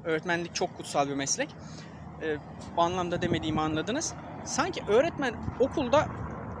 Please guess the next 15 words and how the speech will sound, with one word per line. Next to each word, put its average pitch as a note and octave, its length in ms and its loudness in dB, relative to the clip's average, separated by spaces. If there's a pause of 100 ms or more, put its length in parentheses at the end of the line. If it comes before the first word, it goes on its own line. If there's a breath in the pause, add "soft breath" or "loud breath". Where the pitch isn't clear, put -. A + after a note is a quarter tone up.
(160)
öğrenci A#3 520 10
öğretmenin A#3+ 440 6
emirlerine A#3 540 6
uyması A3 440 6
gereken C4+ 460 8
bir - 100 12 (560)
asker C4+ 360 10
gibi. - 240 10 (880)
O C#4+ 140 6
yüzden B3+ 220 4
o C4+ 120 2
koltukta C#4 400 2
oturamaz. A#3+ 440 4
O G3+ 40 -2
koltuk A#3+ 340 6